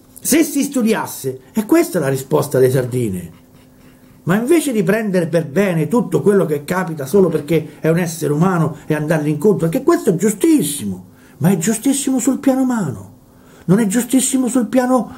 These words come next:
sociale, generale, politico, perché sul piano generale politico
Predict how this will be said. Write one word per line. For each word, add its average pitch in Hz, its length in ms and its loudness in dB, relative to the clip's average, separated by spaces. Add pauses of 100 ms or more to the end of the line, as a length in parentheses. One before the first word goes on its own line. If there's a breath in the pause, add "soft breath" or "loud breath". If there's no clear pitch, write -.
(120 loud breath)
sociale, 220 800 2
generale, 196 600 2 (160)
politico, - 680 -2 (220 loud breath)
perché 156 240 0
sul 180 200 2
piano 240 300 2
generale 208 500 2
politico 311 520 4